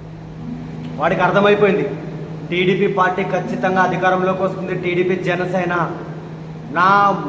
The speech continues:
మొడ్డ కోసి నా చేతిలో పెడతారు, నా గోటీలతోటి గోలీ, గోలీ ఆట ఆడతారు వీళ్ళు, ఖచ్చితంగా వీళ్ళు జన సైనికులు, టీడీపీ కార్యకర్తలు నా గోలీలతోటి గోటి ఆటలు ఆడతారని చెప్పి వీడికి అర్థమైపోయింది. అందుకే సైలెంట్ అయిపోయాడు.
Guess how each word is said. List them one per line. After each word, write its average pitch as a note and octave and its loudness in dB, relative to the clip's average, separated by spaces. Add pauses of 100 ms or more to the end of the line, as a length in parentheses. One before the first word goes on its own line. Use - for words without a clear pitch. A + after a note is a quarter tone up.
(160)
మొడ్డ E3+ 0
కోసి A3+ 6
నా A#3 6
చేతిలో G#3 4
పెడతారు, G3 2 (760)
నా F#3 2
గోటీలతోటి A#3 4
గోలీ, G#3 4
గోలీ F#3 2
ఆట G#3+ 4
ఆడతారు G3 0
వీళ్ళు, E3+ -2
ఖచ్చితంగా F3 -2
వీళ్ళు D#3+ -2
జన E3 -4
సైనికులు, F#3 -6 (380)
టీడీపీ F#3 -4
కార్యకర్తలు F3+ -2
నా F3+ -2
గోలీలతోటి G3+ 0 (680)
గోటి G3 2
ఆటలు F#3+ 2
ఆడతారని E3+ 0
చెప్పి F#3 0
వీడికి F3+ 0
అర్థమైపోయింది. F3+ -2 (460)
అందుకే G3+ 2
సైలెంట్ A#3 4
అయిపోయాడు. A#3 4